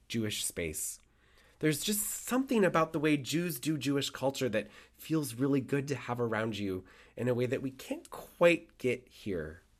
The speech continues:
On a lighter note, let's talk about one thing that's just so fabulous about Israel.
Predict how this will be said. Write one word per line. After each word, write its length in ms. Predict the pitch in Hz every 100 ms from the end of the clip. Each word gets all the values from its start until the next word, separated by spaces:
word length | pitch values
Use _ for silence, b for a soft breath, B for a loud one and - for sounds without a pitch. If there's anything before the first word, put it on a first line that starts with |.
| - _ _ - _ _ _ _ _ _ b b b b b b b b -
On 120 | 160 170
a 80 |
lighter 260 | 131 113 107
note, 360 | 101 127 - - b b b
let's 220 | - 165 -
talk 200 | 160 151
about 340 | 127 120 -
one 220 | 120 120
thing 180 | 120 120
that's 220 | 104 104
just 320 | - 113 - -
so 680 | - - - 139 135 127 -
fabulous 760 | - 107 98 92 85 82 - -
about 240 | 92 101
Israel. 420 | 90 82 85 78